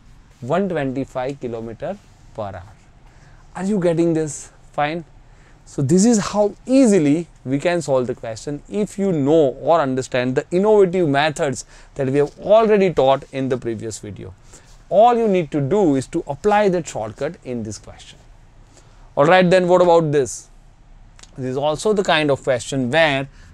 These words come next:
I told you something multiplied by something is equal to constant. And when that's the case, don't solve it. Just do trial error or maybe some, because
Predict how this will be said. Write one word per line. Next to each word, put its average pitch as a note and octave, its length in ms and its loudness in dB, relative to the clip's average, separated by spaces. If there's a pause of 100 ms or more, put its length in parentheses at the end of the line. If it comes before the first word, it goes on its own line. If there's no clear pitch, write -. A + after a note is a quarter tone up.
(100)
I B2+ 120 -10
told F#3+ 400 2
you C3 160 0
something D3+ 580 -4
multiplied C#3 440 -4
by C#3 140 -6
something D#3 540 -8
is B2+ 160 -8
equal B2 260 -10
to C#3+ 140 -10
constant. A2+ 680 -12 (800)
And A#2 240 -8
when F#3+ 280 -2
that's D#3+ 240 -4
the B2+ 100 -10
case, A2 440 -12
don't A3+ 300 -4
solve G3+ 400 -2
it. - 260 -8 (1000)
Just C4+ 440 2 (400)
do F3+ 280 -6
trial D3+ 340 -2
error D3 400 -2
or B2 160 -6
maybe A#2 300 -6
some, E3 320 -8 (640)
because B2 360 -6